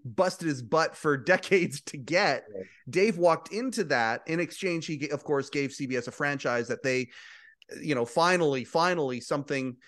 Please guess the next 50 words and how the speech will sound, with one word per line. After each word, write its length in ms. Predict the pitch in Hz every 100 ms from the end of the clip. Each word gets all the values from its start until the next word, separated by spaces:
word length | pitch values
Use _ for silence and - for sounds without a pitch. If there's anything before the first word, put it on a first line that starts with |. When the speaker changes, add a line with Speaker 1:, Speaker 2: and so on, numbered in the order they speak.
| - -
Speaker 1:
got 200 | 135 -
to 80 | 143
stay 680 | - - 160 147 127 120 _ -
in 440 | 151 143 135 131 _ -
late 220 | 127 151
Speaker 2:
Yes. 120 | 135
Speaker 1:
night 300 | 123 123 -
that 180 | 127 117
wasn't 240 | 139 131
The 60 | 123
Tonight 300 | 139 135 143
Show. 200 | 107 98 - - -
Um, 320 | 143 143 139 -
am 120 | 196
I 80 | 285
on 60 | 311
the 80 |
right 160 | 262 247
track 280 | 240 214 220
with 100 | 214
this? 260 | 202 - _ -
Uh, 460 | 156 165 180 -
Speaker 2:
No, 160 | 185 143
of 80 | -
course. 220 | 185 123
And 140 | 135 143
I, 120 | 160
and 200 | 131 143
I've 180 | 160 151
said 220 | 139 120
many 440 | 127 135 143 135
times 240 | 139 120 110
in 80 | 117
many 220 | 110 127
interviews 340 | 110 87 87
that 260 | 104 92 - _ _ _ _ _ _ _ _ _ _
if 220 | 123 127 139
not 260 | 170 180
for 100 | 127
Dave, 460 | 92 131 110 85 - -
uh, 400 | 73 - 113 -
going 300 | 143 196 180
against 320 | 127 139 131
The 80 | 120
Tonight 300 | - 120 113
Show 100 | 120
at 60 | 110
that 180 | 98 -
point 220 | 101 90
was 360 | 90 82 -